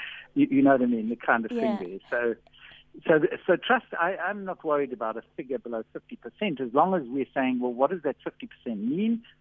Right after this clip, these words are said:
Speaker 1: What do we have to do to make sure we're closing that gap?"
Speaker 2: Y-, you're, you're bringing up a very important point, uh, Michael, because ultimately if w-, i-, if part of what influences the trust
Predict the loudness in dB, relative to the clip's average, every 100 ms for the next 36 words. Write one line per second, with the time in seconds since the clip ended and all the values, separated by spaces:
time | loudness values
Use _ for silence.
0 | -2 2 2 0 -4 -4 -6 -10 -16 -6
1 | -2 -2 -4 -10 _ _ -4 -2 -2 -4
2 | -4 -6 -4 0 0 0 -4 -6 -8 -8
3 | -10 -12 -20 _ _ _ _ _ -12 -6
4 | -4 -4 -6 -8 -6 -4 -4 -4 -8 -8
5 | -8 -6 -8 -8 -10 -10 -10 -10 -12 -12
6 | -8 -8 -8 -10 -10 -8 -6 -6 -10 -12
7 | -10 -12 -12 -14 -12 -10 -12 -12 -12 -10
8 | -8 -10 -10 _ _ _ -6 -6 -6 -12
9 | -14 _ -12 -8 -10 -10 -6 -6 -4 -8
10 | -8 -4 -4 -6 -12 -12 -12 -12 -10 -10
11 | -10 -10 -10 -10 -12 _ _ _ -12 -12
12 | -12 -8 -8 -8 -10 -14